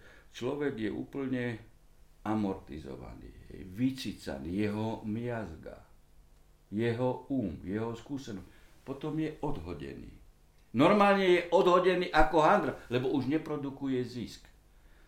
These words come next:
Tak táto spoločnosť je chorá. Pretože ľudská spoločnosť, mravnostná, morálna spoločnosť musí sledovať prospech občana. A každá skrivodlivosť,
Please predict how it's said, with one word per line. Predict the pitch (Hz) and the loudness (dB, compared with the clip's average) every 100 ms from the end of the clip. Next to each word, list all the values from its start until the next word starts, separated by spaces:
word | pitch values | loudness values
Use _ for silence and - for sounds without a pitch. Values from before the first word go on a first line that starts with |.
| - - - | -20 -20 -6
Tak | 104 - | -6 -4
táto | - 147 147 | -4 -4 -4
spoločnosť | 123 - 123 123 117 - 107 101 | -8 -6 -2 -2 -2 -6 -4 -4
je | 95 | -4
chorá. | - - 143 160 151 - - _ _ _ _ - - _ _ | -6 -4 0 0 -2 -10 -20 _ _ _ _ -20 -20 _ _
Pretože | - 101 127 113 117 107 - - - | -10 -2 2 4 4 2 -2 -14 2
ľudská | 110 160 254 - 151 131 | 10 12 12 8 0 -2
spoločnosť, | - 123 110 95 - 87 85 101 | 0 4 4 2 -6 -12 -10 0
mravnostná, | 127 175 208 208 175 - - 98 - - _ - | 8 12 12 10 8 6 -4 -6 -6 -16 _ 2
morálna | 139 214 240 240 233 220 185 151 - | 8 12 12 12 12 12 8 6 -2
spoločnosť | 151 135 - 120 107 - - - - - | -2 -2 -2 -6 -8 -10 -20 -20 -6 4
musí | 170 185 170 | 6 6 0
sledovať | 160 180 190 190 170 160 - | 6 8 10 10 10 8 4
prospech | 175 196 240 - 190 160 | 8 10 10 8 6 8
občana. | 160 - 151 135 117 - - - - - - | 6 6 4 4 4 0 -8 -20 -20 -12 6
A | 147 131 - - - - | 8 8 6 -12 -16 8
každá | 190 240 202 190 | 12 12 12 8
skrivodlivosť, | - 185 226 220 196 175 180 143 120 - | 6 8 10 10 8 10 10 10 6 0